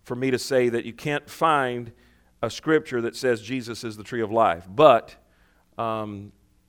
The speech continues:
I, there is, there's a lot of symbolism that I think is,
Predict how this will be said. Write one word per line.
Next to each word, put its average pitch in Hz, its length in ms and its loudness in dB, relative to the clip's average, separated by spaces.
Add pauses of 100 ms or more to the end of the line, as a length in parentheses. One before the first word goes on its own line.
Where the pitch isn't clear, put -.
(180)
I, 110 140 0 (420)
there 120 280 2
is, - 260 -6 (180)
there's 110 280 -2
a 104 60 -2
lot 113 460 4
of 101 280 -2 (220)
symbolism 110 760 -2 (640)
that 110 120 0
I 110 80 2
think 113 340 -6
is, 104 380 -8